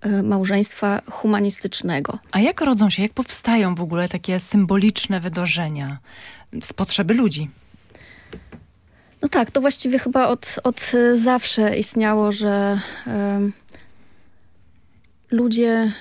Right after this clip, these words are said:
Speaker 1: i społeczeństwa czy grupy w jakiś uroczysty sposób, e, chcą obchodzić istotne dla nich, e, punkty w życiu.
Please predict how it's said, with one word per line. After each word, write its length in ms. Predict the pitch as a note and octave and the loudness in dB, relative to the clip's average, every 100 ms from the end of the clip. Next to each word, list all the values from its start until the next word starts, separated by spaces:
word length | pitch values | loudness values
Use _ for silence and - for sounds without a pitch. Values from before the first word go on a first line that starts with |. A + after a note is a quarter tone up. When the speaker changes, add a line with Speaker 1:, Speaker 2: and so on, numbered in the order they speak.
| - | -4
Speaker 1:
i 280 | G#3+ G#3 G#3 | 0 0 -2
społeczeństwa 760 | - - G3 - G#3 G#3+ - | -4 -4 -4 -2 -2 -2 -2
czy 160 | G#3 G#3+ | -4 -2
grupy 720 | G3 G#3 G#3 - G3+ G3 G3+ G#3 | -2 -2 -2 -4 -2 0 -2 -6
w 220 | - - - | -10 -10 -4
jakiś 400 | G#3 - G#3 - | -6 -4 -6 -2
uroczysty 720 | G#3+ G#3+ G#3+ G#3+ - G3+ G3 | 0 0 2 0 0 0 0
sposób, 800 | G3 - G#3 G#3 - G3+ - - - | -2 -2 -4 -2 -2 -2 -2 -10 -6
e, 340 | G3 F#3+ F#3+ G3 _ - - - - - _ - | -2 0 -2 -4 _ -20 -20 -20 -20 -20 _ -8
chcą 320 | - G#3+ G3+ | 0 2 2
obchodzić 800 | G#3 - A3 G#3+ G3+ G#3 - - _ | 0 0 2 2 2 2 0 -4 _
istotne 540 | - G#3+ - G#3 - G3+ | -4 -2 0 0 0 0
dla 220 | G3 G3 | 2 2
nich, 460 | G3 G3 F#3+ - - | 2 0 -2 -6 -8
e, 300 | G3 F#3+ F#3 F#3 | -4 -2 -2 -4
punkty 600 | - G#3 G3+ - F#3+ F#3 | 0 0 0 -2 0 0
w 80 | F#3 | -2
życiu. 480 | F#3+ F3+ E3+ - | -2 -2 -2 -4